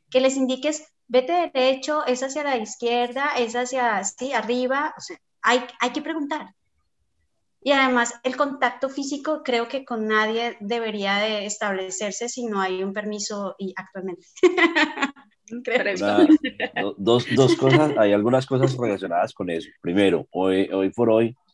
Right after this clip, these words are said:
Speaker 3: pues con el tema de la bioseguridad, una de las condiciones o de las, de los, el de las invitaciones que se nos ha hecho siempre es a que por favor evitemos el contacto físico, ¿cierto? Y más si es alguien, pues, no conocido, ¿no?
Speaker 2: Mm,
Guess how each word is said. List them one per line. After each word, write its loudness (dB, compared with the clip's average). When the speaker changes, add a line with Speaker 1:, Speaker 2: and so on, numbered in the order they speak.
Speaker 3:
pues -18
con -2
el -2
tema 4
de 6
la 4
bioseguridad, 0
una -6
de -4
las -12
condiciones -6
o 0
de 2
las, 0
de 0
los, -2
el -2
de 0
las 2
invitaciones 2
que -2
se -4
nos -4
ha 4
hecho -4
siempre -4
es -6
a -8
que -10
por -6
favor 4
evitemos 2
el -14
contacto -8
físico, -2
¿cierto? 0
Y 2
más 2
si -2
es 0
alguien, 4
pues, 4
no 2
conocido, 0
¿no? -2
Speaker 2:
Mm, -12